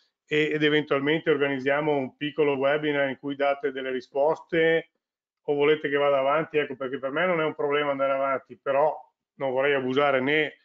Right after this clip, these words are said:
della vostra pazienza né di quella dei, dei colleghi, anche se vedo che in realtà i colleghi stanno continuando a scrivere, stanno continuando a fare domande. Tra l'altro adesso io ho risposto soltanto a quelle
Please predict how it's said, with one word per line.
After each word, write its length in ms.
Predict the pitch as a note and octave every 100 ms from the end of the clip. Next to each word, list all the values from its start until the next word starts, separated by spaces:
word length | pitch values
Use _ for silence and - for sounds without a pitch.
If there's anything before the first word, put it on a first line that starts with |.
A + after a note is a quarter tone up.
| _ _ _
della 240 | C#3 B2+ B2+
vostra 680 | C3 C#3 - C#3 C3 A#2+ A#2
pazienza 540 | B2+ - D3 D#3+ D#3+
né 160 | C#3+ C#3+
di 140 | B2+
quella 540 | C#3 C3+ C#3 C3+ C3 - _ _ _ _ _ _
dei, 680 | - C3 C3+ C3+ B2+ B2 A#2+
dei 140 | B2+ B2
colleghi, 540 | F3 D3 E3 F#3 D3+
anche 340 | E3 F#3+ E3+ D3
se 160 | G3
vedo 320 | D3 D#3 E3+
che 100 | D3
in 60 | C#3+
realtà 340 | E3 E3 C#3
i 80 | D#3
colleghi 460 | D#3+ B2+ C#3 E3 D#3
stanno 460 | - C#3 C#3+ D3
continuando 520 | - C#3 C3+ C3+ D#3 F3
a 40 |
scrivere, 500 | - C3+ D3+ D#3+ C3+
stanno 240 | - D3
continuando 380 | C#3+ C3 C#3+ D3
a 40 | -
fare 140 | D3+
domande. 600 | E3 C3+ C#3+ D#3+ D#3 - _ _ _
Tra 100 | D3+
l'altro 180 | D#3 D3+
adesso 220 | D3+ D#3
io 120 | D#3
ho 40 | C#3+
risposto 720 | - D3+ D3+ - C3+ - _
soltanto 600 | _ C#3 - D3 D#3 D3
a 120 | B2+
quelle 600 | - D3+ D#3 C#3+ B2+ B2